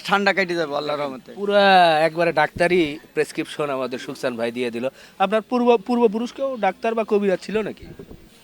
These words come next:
Speaker 1: আগের মানুষে চাল ভাজা খায় তো ভালো তেল দিয়ে, সর্ষের তেল দিলে ঠান্ডা কেটে যেত।
Speaker 2: কেটে যেত। আচ্ছা, যাক, গরুর বাজার এখন কোন দিকে যাচ্ছে?
Speaker 1: গরুর বাজার ঢ্যাপ ঢেপা।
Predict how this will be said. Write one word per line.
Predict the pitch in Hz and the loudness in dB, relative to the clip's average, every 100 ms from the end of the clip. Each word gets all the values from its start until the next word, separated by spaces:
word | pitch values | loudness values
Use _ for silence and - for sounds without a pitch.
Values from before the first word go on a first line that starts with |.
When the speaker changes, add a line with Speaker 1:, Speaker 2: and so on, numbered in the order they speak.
| _ _ _ _ - - | _ _ _ _ -20 -2
Speaker 1:
আগের | 147 175 208 | 2 4 4
মানুষে | 190 180 170 196 | 6 4 4 2
চাল | 196 180 | 4 4
ভাজা | 170 175 180 | 4 4 4
খায় | 170 185 | 4 2
তো | - 220 220 - - _ - _ _ 156 160 - 131 120 | 2 0 0 -6 -20 _ -20 _ _ -20 -20 -18 -10 2
ভালো | 143 180 | 4 6
তেল | 185 185 180 | 6 4 4
দিয়ে, | 175 | 2
সর্ষের | 185 185 180 185 | 0 0 0 0
তেল | 190 185 | 4 4
দিলে | 185 190 202 185 | 4 4 2 0
ঠান্ডা | - 175 180 | -2 0 2
কেটে | 180 180 165 | 2 0 -2
যেত। | 147 113 | -4 -6
Speaker 2:
কেটে | 104 139 120 | -12 -12 -12
যেত। | 117 104 | -14 -8
আচ্ছা, | 139 - | -8 -8
যাক, | 135 127 - - - 175 | -8 -8 -10 -20 -8 2
গরুর | 247 262 | 2 4
বাজার | 233 214 190 | 4 4 0
এখন | 175 | -2
কোন | 165 170 | -6 -6
দিকে | 151 139 | -4 -4
যাচ্ছে? | 135 127 139 | -4 -6 0
Speaker 1:
গরুর | 208 233 240 | 4 6 6
বাজার | 220 214 220 165 | 6 6 6 4
ঢ্যাপ | 180 170 | 0 2
ঢেপা। | 170 147 123 | 2 4 2